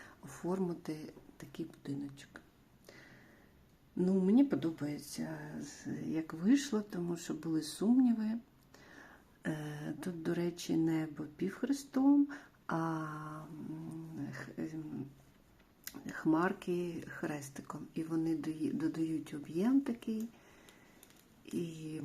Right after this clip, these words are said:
море таке класне. Ну, не знаю, мені гортензії. Тут дивіться,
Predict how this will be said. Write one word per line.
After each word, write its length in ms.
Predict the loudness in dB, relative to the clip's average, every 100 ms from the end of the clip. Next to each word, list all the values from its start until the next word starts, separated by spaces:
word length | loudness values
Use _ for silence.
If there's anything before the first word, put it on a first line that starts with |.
| -2
море 280 | 0 0
таке 280 | -2 -6 -8
класне. 580 | -8 -4 -2 -4 -4 -8 -8 -14 -2
Ну, 300 | 4 4 2 -4 -4
не 160 | 0 0
знаю, 360 | 0 -2 -2 -2
мені 360 | 0 2 2 -2 -10 -20 -20 -6
гортензії. 840 | -4 -4 0 0 2 0 -2 -4 -6 -16 -20 -20 -20 -20 -20 -20 -10
Тут 180 | -8 -4
дивіться, 420 | -2 -2 -4